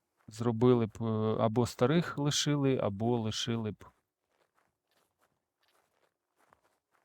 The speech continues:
покинутих. Бо і покинутих зменшили бункерів, і старих теж не дорахуєшся.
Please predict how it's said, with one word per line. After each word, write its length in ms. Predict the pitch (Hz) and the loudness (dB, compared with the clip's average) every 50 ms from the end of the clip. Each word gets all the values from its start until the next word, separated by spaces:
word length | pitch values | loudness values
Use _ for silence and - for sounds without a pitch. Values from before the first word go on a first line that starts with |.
| _ _ _ _ | _ _ _ _
покинутих. 760 | _ 131 113 - - 113 104 101 98 95 - 104 104 - - - _ _ _ _ _ _ _ _ _ _ _ _ _ _ _ _ _ _ _ _ _ _ _ _ _ _ _ _ _ _ _ | _ -2 -2 -2 -4 -2 0 0 -2 -2 -6 -10 -10 -10 -14 -20 _ _ _ _ _ _ _ _ _ _ _ _ _ _ _ _ _ _ _ _ _ _ _ _ _ _ _ _ _ _ _
Бо 100 | 120 113 | -4 -4
і 80 | 110 | -4
покинутих 600 | 110 - 139 139 - 214 220 214 202 180 196 185 175 | 0 -2 -2 0 4 6 6 6 6 6 4 2 2
зменшили 560 | 165 170 180 180 180 170 - - 165 156 156 | 4 4 4 6 6 4 4 0 -2 -2 -2
бункерів, 640 | 147 143 151 151 143 - 147 143 143 139 139 135 131 - _ _ _ _ | 0 2 2 2 2 2 0 0 0 0 -2 -4 -6 -12 _ _ _ _
і 120 | - 175 | -6 -4
старих 480 | 170 - - - 139 117 107 98 92 - | -4 -4 2 4 4 4 4 2 -2 -6
теж 400 | - - 101 92 - - - - _ _ _ _ _ _ _ | -6 -6 -6 -6 -6 -8 -12 -14 _ _ _ _ _ _ _
не 140 | 104 104 104 | -6 -4 0
дорахуєшся. 840 | 104 107 104 104 95 - - 101 95 95 95 95 - - - 104 | 0 0 0 0 -4 -4 -6 -6 -6 -6 -6 -8 -12 -12 -10 -12